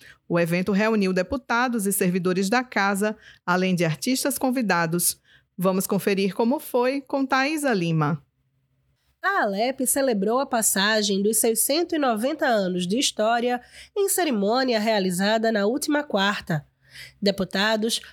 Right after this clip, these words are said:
Speaker 2: autoridades de outros poderes e servidores estiveram presentes na reunião solene,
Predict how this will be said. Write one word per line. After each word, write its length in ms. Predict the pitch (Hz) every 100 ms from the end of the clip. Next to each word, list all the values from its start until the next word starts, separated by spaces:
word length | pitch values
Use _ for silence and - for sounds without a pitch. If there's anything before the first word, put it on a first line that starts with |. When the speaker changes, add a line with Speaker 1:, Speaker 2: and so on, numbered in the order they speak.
| -
Speaker 2:
autoridades 840 | 370 359 349 247 196 214 240 226
de 140 | 202 220
outros 340 | 269 339 349
poderes 640 | - 277 190 170 160 160 -
e 80 | 202
servidores 880 | - 196 220 302 220 233 254 269 - - - -
estiveram 640 | 370 - 240 226 269 294
presentes 680 | 302 294 233 220 233 226 233
na 100 | 262
reunião 380 | 262 269 233 196
solene, 640 | - 269 233 208 175 139